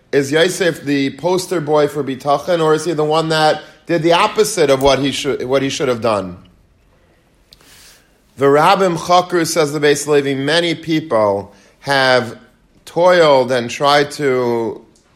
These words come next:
examine this Medrash, Ma-, Shamar B'tchila Zeh Yosef Birab, uh, what does it mean? If Yosef was so great in Bitachon, then why would he then, uh, be castigated for doing what he did?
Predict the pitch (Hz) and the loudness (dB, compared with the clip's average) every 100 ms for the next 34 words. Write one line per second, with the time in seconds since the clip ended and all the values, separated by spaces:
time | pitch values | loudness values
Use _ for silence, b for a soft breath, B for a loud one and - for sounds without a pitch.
0 | _ - 117 107 127 147 175 160 123 104 | _ -10 -8 -6 -2 -2 0 0 0 -2
1 | 95 B B B B - 127 - 135 156 | -10 B B B B -6 -6 -4 -2 0
2 | 170 151 120 107 - 123 127 - - - | 0 2 0 0 -4 -2 -2 -2 -10 -4
3 | 135 139 123 120 - 175 180 160 131 131 | -2 -2 -2 -6 -8 -4 0 0 0 0
4 | 135 170 165 165 123 139 139 120 - - | 2 0 0 -4 -4 0 2 0 -2 -16
5 | - - 69 80 - - _ - 117 160 | -14 -12 -10 -12 -14 -20 _ -12 -2 -2
6 | 170 143 127 156 180 117 98 B B - | -2 -4 -6 -4 -4 -4 -8 B B -10
7 | 117 143 165 170 175 151 147 165 143 117 | -2 0 2 0 -4 -4 -4 -2 -2 0
8 | 151 190 175 139 139 165 185 160 139 131 | 0 0 -2 -4 -4 -2 -2 -2 -4 -2
9 | 135 143 156 147 147 135 143 143 143 139 | 0 2 2 0 -2 0 0 0 -2 -8
10 | B B - 131 120 139 - 160 185 180 | B B 0 0 0 -6 -6 -4 -4 -4
11 | - 143 135 131 131 123 123 B B - | -4 0 2 4 2 0 -4 B B -2
12 | 143 135 123 156 147 139 135 123 131 107 | 0 0 0 0 0 2 0 0 -4 -4
13 | 107 92 80 | -2 -2 -6